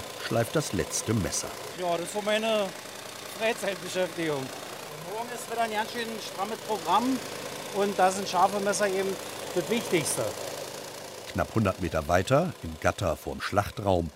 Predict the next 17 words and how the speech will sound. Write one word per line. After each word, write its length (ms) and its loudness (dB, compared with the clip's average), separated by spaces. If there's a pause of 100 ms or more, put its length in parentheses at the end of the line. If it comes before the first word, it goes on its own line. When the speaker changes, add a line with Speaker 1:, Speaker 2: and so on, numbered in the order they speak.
(240)
Speaker 1:
warten 340 2
schon 220 -4
ein 140 -6
Bulle, 400 4 (240)
eine 240 0
alte 260 2
Milchkuh 640 0 (280)
und 160 0
drei 200 0
Schweine. 460 -4 (4000)
Am 140 0
nächsten 400 2
Morgen 440 8
um 200 -2
zwanzig 440 -2
nach 160 -4
sechs 380 0